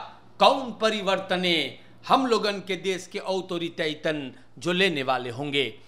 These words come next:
तो सूरीनाम के दोस्तों, द वेट टू द टॉक, या, and the variante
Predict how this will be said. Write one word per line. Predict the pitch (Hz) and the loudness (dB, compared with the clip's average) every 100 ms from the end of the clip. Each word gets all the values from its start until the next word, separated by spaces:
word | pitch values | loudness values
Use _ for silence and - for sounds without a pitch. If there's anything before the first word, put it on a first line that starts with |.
| - - | -16 -12
तो | |
सूरीनाम | - 185 175 165 165 170 | -6 -4 -2 2 2 2
के | 165 | -4
दोस्तों, | 156 160 - - - 180 175 - - - - - - - | -2 -2 -4 -6 -4 -4 -6 -14 -20 -20 -20 -20 -20 -6
द | |
वेट | 139 165 190 180 | -2 0 -2 -4
टू | 180 | 0
द | |
टॉक, | 180 165 190 220 - - - - - | 0 2 0 0 -2 -12 -18 -20 -14
या, | 104 147 214 202 - - - - - | -2 0 0 -2 -14 -20 -20 -18 -10
and | 170 | -6
the | 185 180 | -6 -2
variante | 180 175 175 196 190 240 | -2 2 0 0 0 0